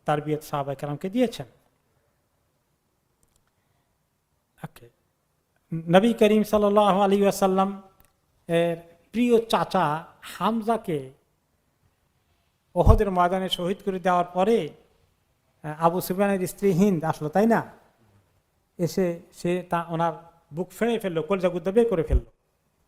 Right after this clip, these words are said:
প্রতিশোধ নিল হামজার মৃত্যুর, সরি, ওনার, তার বাবার মৃত্যুর। হামজা রাদিয়াল্লাহু আনহুকে যুদ্ধের ময়দানে, ওহদের ময়দানে কাছে পেয়ে এইভাবে নৃশংসভাবে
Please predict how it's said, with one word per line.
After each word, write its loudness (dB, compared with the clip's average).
প্রতিশোধ 0
নিল -6
হামজার -2
মৃত্যুর, -8
সরি, -4
ওনার, -8
তার -2
বাবার 0
মৃত্যুর। -6
হামজা 0
রাদিয়াল্লাহু -2
আনহুকে -6
যুদ্ধের -4
ময়দানে, 0
ওহদের -2
ময়দানে -4
কাছে -8
পেয়ে -4
এইভাবে 0
নৃশংসভাবে 0